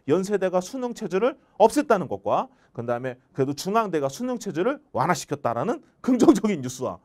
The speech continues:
좀 우울한 뉴스는 성균관대가 수시 논술 전형을 좀 많이 축소했다.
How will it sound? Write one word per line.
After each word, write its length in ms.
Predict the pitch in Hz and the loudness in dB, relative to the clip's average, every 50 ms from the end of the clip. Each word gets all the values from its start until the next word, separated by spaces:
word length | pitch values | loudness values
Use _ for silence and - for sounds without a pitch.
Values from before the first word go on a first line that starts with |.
| _ _ _ _ _ _ _ _ - - - | _ _ _ _ _ _ _ _ -14 -12 -10
좀 280 | 180 170 160 147 - _ _ _ _ | -10 -10 -10 -12 -14 _ _ _ _
우울한 480 | - 175 196 214 226 226 226 226 226 208 | -2 0 0 0 0 4 4 4 4 4
뉴스는 480 | 180 180 185 202 208 233 269 302 - - _ _ _ _ _ _ _ _ - | 2 -2 0 2 4 4 4 2 0 -8 _ _ _ _ _ _ _ _ -8
성균관대가 840 | - 247 294 294 302 294 254 233 202 180 165 151 170 208 269 330 - _ _ _ _ - | -4 -2 0 0 0 2 0 0 0 2 2 4 4 4 4 2 -2 _ _ _ _ -18
수시 320 | - - 294 262 302 285 | -10 -6 -6 -4 -2 -2
논술 300 | 208 196 196 185 202 190 | 0 0 0 0 0 0
전형을 360 | 180 175 160 156 151 151 156 156 | 0 0 0 0 -2 -4 -4 -6
좀 140 | 196 214 | -4 -2
많이 160 | 185 151 185 190 | -2 0 -2 -2
축소했다. 580 | - 269 - - 349 277 - - 196 185 - | -6 -6 -2 0 0 2 2 0 -2 -2 -4